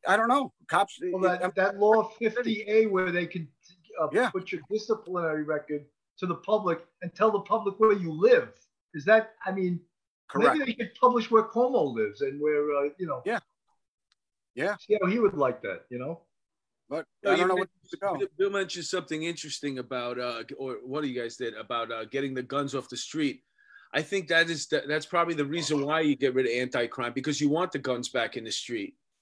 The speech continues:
Speaker 3: You want the guns back in the hands of the people. If you're gonna do this whole revolution, revolution shit, people gotta have guns. The only, the, the people who have the most guns right now, the conservatives.
Speaker 1: It, it's, it's bad, Mark. I'll tell you.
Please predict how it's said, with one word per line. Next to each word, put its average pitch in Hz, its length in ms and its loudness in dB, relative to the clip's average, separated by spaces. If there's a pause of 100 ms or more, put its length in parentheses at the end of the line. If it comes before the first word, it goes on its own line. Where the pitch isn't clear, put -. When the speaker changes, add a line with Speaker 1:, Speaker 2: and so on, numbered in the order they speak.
(220)
Speaker 3:
You 123 140 -4
want 147 200 2
the 165 80 2
guns 151 320 0
back 151 280 2
in 151 100 -2
the 151 80 -2
hands 135 340 -2
of 143 60 -4
the 139 80 2
people. 139 380 -2
If 135 160 -2
you're 156 80 -2
gonna 180 200 -2
do 165 140 -6
this 160 180 -4
whole 151 160 4
revolution, 143 680 0 (800)
revolution 147 560 0
shit, 123 320 -2 (580)
people 170 220 -4
gotta 151 200 2
have 127 220 0
guns. 143 480 -4
The 135 80 0
only, 175 140 2
the, 156 200 -4
the 156 280 -2
people 170 240 0
who 180 100 2
have 165 100 4
the 156 60 2
most 160 300 -2
guns 185 240 2
right 139 120 4
now, 135 140 0
the 131 80 -2
conservatives. 170 800 -4 (640)
Speaker 1:
It, 139 200 -10 (640)
it's, 120 120 -10 (100)
it's 147 240 -6
bad, 185 260 6
Mark. 156 320 6 (460)
I'll 156 100 6
tell 185 160 4
you. 170 220 2